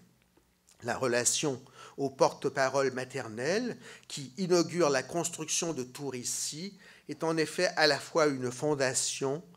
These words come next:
et un étayage, c'est-à-dire un adjuvant et un point de vue axiologique sur le monde.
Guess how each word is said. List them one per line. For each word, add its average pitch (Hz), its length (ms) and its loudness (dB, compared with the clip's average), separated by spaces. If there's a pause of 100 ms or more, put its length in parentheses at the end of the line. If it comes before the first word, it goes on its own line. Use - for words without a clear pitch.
(280)
et 160 140 6
un 151 120 6
étayage, 143 800 4
c'est-à-dire 147 640 0
un 143 140 2
adjuvant 151 720 2 (340)
et 170 120 4
un 156 140 4
point 208 240 2
de 196 80 0
vue 196 240 -6
axiologique 196 800 4
sur - 300 0
le 160 120 6
monde. 113 580 0